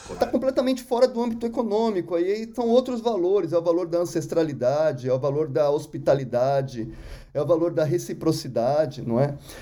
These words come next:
Que sa-, que, que isso é muito significativo pra entender, é, esse universo do dinheiro no, no mundo antigo, não é?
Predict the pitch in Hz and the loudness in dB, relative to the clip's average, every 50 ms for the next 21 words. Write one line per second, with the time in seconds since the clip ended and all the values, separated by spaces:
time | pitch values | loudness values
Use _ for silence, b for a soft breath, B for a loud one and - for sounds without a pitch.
0 | B B B - - 180 160 - - - 202 190 175 175 - - 196 196 190 165 | B B B -4 -2 -2 -2 0 0 2 2 2 2 -2 -4 -4 -2 -2 -2 -4
1 | - - 202 190 190 - 220 - - - 220 202 190 185 185 185 185 202 208 214 | -4 -2 -2 -2 0 -2 -2 0 0 0 0 0 0 -2 -2 0 0 2 2 0
2 | 214 214 - - 190 156 165 180 170 - - 170 156 139 - - 160 165 165 175 | 0 -2 -6 -6 -4 -2 0 -2 -2 0 2 2 2 2 0 -2 -2 -2 -2 -2
3 | 175 - 175 175 185 165 - 175 156 143 135 123 113 127 143 160 175 185 170 135 | -2 0 0 0 0 0 0 0 0 2 0 -2 0 0 2 2 2 2 2 0
4 | 123 147 - 127 151 135 - 170 160 160 147 135 139 - 120 127 135 156 170 170 | 0 0 0 -2 -4 -4 0 0 0 2 0 0 -2 -2 0 0 2 2 0 -2
5 | - - - 135 110 117 117 113 113 117 113 113 113 110 117 113 120 113 113 110 | -4 -6 -6 -4 -2 -2 -2 -2 -2 -2 0 0 2 2 2 0 0 0 0 0
6 | 107 104 101 104 110 110 113 113 120 120 113 120 120 127 127 - - 110 113 120 | 0 -2 -4 -2 -2 0 2 2 2 2 2 0 0 0 -2 -4 -6 -2 0 0
7 | 113 104 104 98 98 98 98 101 | 0 2 0 0 0 0 0 -2